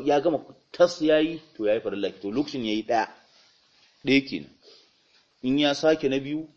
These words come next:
da na uku, to duk mustahabi ne. In daga nan ya tsaya, to shi kenan ya yi. Wal badawu bi muqaddimin ra'si, da farawa daga magabacin kai. Za ka ji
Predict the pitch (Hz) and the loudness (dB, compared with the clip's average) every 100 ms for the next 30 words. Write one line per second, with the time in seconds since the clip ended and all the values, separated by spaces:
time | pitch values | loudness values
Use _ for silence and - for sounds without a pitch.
0 | _ _ 107 117 139 202 - 147 110 _ | _ _ -6 0 0 0 -4 -8 -10 _
1 | _ - 117 107 _ - 208 160 117 107 | _ -12 -10 -12 _ -12 -10 -8 -4 -4
2 | 104 87 80 151 175 127 135 147 151 170 | -6 -10 -10 -6 -2 -2 -2 -4 0 0
3 | 110 - _ _ - _ - 107 208 127 | 0 -4 _ _ -20 _ -14 -12 -6 -6
4 | 98 85 80 - _ _ _ _ _ _ | -4 -8 -12 -20 _ _ _ _ _ _
5 | _ _ _ - _ - _ _ - 98 | _ _ _ -20 _ -20 _ _ -6 -2
6 | 113 143 165 139 123 117 113 143 135 113 | 2 4 6 4 0 -2 -2 0 0 2
7 | 120 - - - _ _ _ _ _ 101 | 2 0 -6 -16 _ _ _ _ _ -8
8 | 104 131 139 120 120 107 107 113 101 87 | 2 4 6 6 4 0 -2 0 0 0
9 | 95 101 120 92 - - _ _ _ _ | -2 -6 -4 -4 -6 -20 _ _ _ _
10 | _ - 123 123 117 | _ -6 -4 -4 -8